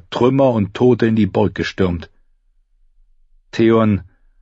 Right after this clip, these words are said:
hatte aus der Sicherheit des Seeturms zugeschaut, und manchmal verfolgten ihn die Fackeln und das dumpfe Grollen der berstenden Mauer noch immer in seinen Träumen. Das Tor stand für ihn offen,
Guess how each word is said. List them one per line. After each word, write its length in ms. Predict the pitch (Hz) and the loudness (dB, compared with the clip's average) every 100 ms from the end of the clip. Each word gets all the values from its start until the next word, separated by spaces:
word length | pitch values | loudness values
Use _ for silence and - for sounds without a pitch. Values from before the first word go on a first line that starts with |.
| _ | _
hatte 220 | 98 98 | -2 2
aus 120 | 104 | 0
der 140 | - 101 | 2 0
Sicherheit 500 | 120 123 117 107 104 | 0 0 0 2 0
des 180 | 87 - | -2 0
Seeturms 600 | 135 139 107 104 104 - | 2 2 0 0 -2 -4
zugeschaut, 680 | 156 143 101 - 107 104 - _ _ _ _ _ _ | -2 0 0 2 2 0 -4 _ _ _ _ _ _
und 260 | - 92 - | -8 -6 0
manchmal 520 | 110 120 - 110 104 | 2 2 0 0 0
verfolgten 680 | 107 98 - 123 120 - 110 | 0 -2 0 0 0 -4 -4
ihn 200 | 110 101 | -2 0
die 140 | 92 | -2
Fackeln 480 | - - 123 123 107 | -4 -4 -2 0 0
und 140 | 101 | 0
das 220 | 98 - - | -2 -4 -2
dumpfe 380 | 123 120 110 | 0 0 0
Grollen 500 | 87 85 101 123 117 | -2 -2 0 2 2
der 120 | 101 95 | 2 0
berstenden 640 | 104 120 101 - 107 92 | 0 0 -2 -2 0 2
Mauer 300 | 104 117 117 | 2 2 2
noch 220 | 104 - - | 0 -2 0
immer 280 | 117 120 | 0 2
in 120 | 110 104 | 2 0
seinen 320 | 107 113 113 | 0 -2 -6
Träumen. 560 | - 110 87 76 73 - _ _ _ _ _ _ _ _ _ | -6 -6 -6 -8 -14 -20 _ _ _ _ _ _ _ _ _
Das 220 | - 90 | -8 -8
Tor 220 | - 107 92 | 0 0 0
stand 200 | 98 87 | -2 -2
für 160 | 95 | 0
ihn 100 | 92 | 0
offen, 380 | 117 107 101 85 | 0 -2 0 0